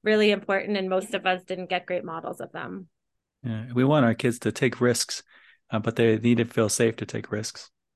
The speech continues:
Speaker 1: Yeah, so the takeaway for that, like, I, it's hard to just pick one thing. I have a whole module on it in my course, but it's just to look at how you can be more clear and consistent.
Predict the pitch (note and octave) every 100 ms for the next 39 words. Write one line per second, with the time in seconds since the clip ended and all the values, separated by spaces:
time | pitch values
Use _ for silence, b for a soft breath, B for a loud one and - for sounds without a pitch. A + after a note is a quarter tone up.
0 | _ _ _ _ _ _ _ - F#3+ F3+
1 | F3+ B3 B3 C4+ D4+ D#4 D#4 D4+ C#4 A3+
2 | A3 A3 - G#3+ G#3 G#3 G#3 A#3 A3+ A#3
3 | A#3 A3 A3+ A3 G#3+ - G#3 - F#3 F#3
4 | F#3+ G3+ F#3 F#3+ G3+ F#3+ F3+ F3+ F#3 F3
5 | E3 D#3+ F#3 F3+ F#3 F3 E3+ F3 F3+ F3+
6 | F3+ - F3+ - - G3 F3 - b _
7 | _ _ G3+ G3 G#3 G#3 G3 F#3 F#3 F#3
8 | F#3 F#3 F#3 F#3 F#3 - F3+ F3 F3+ F3
9 | F3 F3 - E3+ - A3+ B3+ C4+